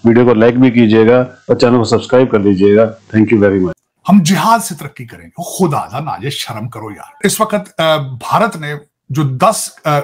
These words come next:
Speaker 2: इनका दस countries का alliance बनाया है, ये अमेरिकनों ने टूटा फूटा सा, उस alliance में शामिल नहीं किया। यही अमेरिका को problem,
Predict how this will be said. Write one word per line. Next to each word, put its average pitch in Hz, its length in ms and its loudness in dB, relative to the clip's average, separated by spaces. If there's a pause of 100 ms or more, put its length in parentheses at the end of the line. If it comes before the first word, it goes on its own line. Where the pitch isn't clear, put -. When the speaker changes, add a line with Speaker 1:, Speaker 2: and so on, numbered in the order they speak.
Speaker 2:
इनका 147 300 0
दस 160 240 -2
countries 147 420 -4
का 139 140 -2
alliance 120 360 -4
बनाया 120 340 -4
है, 117 180 -6
ये 120 80 -4
अमेरिकनों 113 440 -4
ने 117 120 -6
टूटा 113 280 -8
फूटा 110 280 -8
सा, - 240 -14 (880)
उस 202 140 2
alliance 190 320 0
में 220 60 -4
शामिल 202 300 -2
नहीं 190 220 0
किया। 240 340 -6
यही 180 420 0
अमेरिका 180 380 0
को 165 140 -8
problem, 139 380 -4